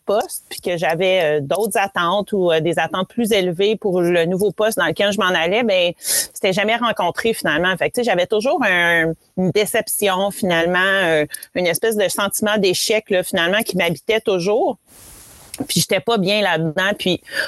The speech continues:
au fur et à mesure que les années avançaient, puis là, tu sais, euh, on parle d'une dizaine d'années là, où j'ai été au gouvernement, je le sentais là, que c'était pas pour moi. Puis jusqu'à temps que, euh,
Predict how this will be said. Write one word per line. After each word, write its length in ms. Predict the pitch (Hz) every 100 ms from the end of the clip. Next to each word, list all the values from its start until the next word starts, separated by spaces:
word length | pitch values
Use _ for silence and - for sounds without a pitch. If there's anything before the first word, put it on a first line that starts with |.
| -
au 80 | 185
fur 160 | - 254
et 40 |
à 80 | 247
mesure 280 | 214 202 247
que 100 | 233
les 140 | 180
années 260 | 185 196 226
avançaient, 560 | 196 190 180 - 226
puis 180 | - -
là, 140 | 180 196
tu 60 |
sais, 200 | - 202
euh, 100 | 185 165 -
on 120 | 175
parle 220 | - 202
d'une 220 | 202 185 160
dizaine 340 | 165 202 220
d'années 320 | 196 170 190
là, 140 | 302 262
où 140 | 214
j'ai 120 | 185
été 160 | 170 202
au 80 | 196
gouvernement, 640 | 175 180 180 165 175 214 - - - - - -
je 220 | 170 190
le 60 |
sentais 540 | 185 - 202 170 202 190
là, 140 | 165
que 160 | 160 165
c'était 220 | - 165
pas 120 | 190
pour 220 | 185 180
moi. 300 | 180 175 175 240
Puis 420 | - - 180 175 170
jusqu'à 360 | 202 - 202
temps 180 | 185 214
que, 400 | - 185 180
euh, 40 | 190